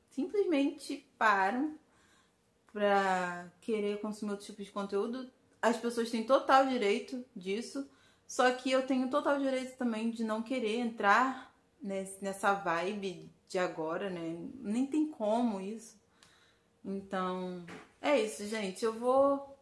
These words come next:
vou encerrar o vídeo por aqui. É só pra vocês entenderem, né? Porque agora vão ver vídeos assim, bem menos aqui no canal. Só que eu não vou deixar de postar, eu sempre vou estar aqui postando um ponto, sempre que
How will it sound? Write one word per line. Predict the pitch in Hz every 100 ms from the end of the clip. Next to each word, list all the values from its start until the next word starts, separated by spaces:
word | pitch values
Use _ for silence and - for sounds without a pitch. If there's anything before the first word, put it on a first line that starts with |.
| _ _
vou | 262 220 233
encerrar | 240 247 220
o |
vídeo | 214 -
por | 202
aqui. | 185 - 208 233 240 240 - - _ _ _ _
É | -
só | 220 262
pra | 269
vocês | 277 254
entenderem, | 247 233 233 214 185 202 220 226
né? | 214 196
Porque | 190 -
agora | 196 190 196
vão | 202 196
ver | 196 196
vídeos | 190 196 185 190
assim, | 196 196 208 180 165 160 _ _ _ _ _ _ - _ -
bem | 196 240 277
menos | 254 226 240 240
aqui | 214 214
no | 208
canal. | 208 185 160 165 190 208 208 - _ - - -
Só | - 226
que | 226
eu | 247
não | 240
vou | 240
deixar | 240 247
de | 233
postar, | 233 233 233 277
eu | 262
sempre | 254 247
vou | 247
estar | 247
aqui | 240 240
postando | 233 233 214 208
um |
ponto, | - 240 247 247 240 233 226
sempre | 226 220 226
que | 226 226 220 214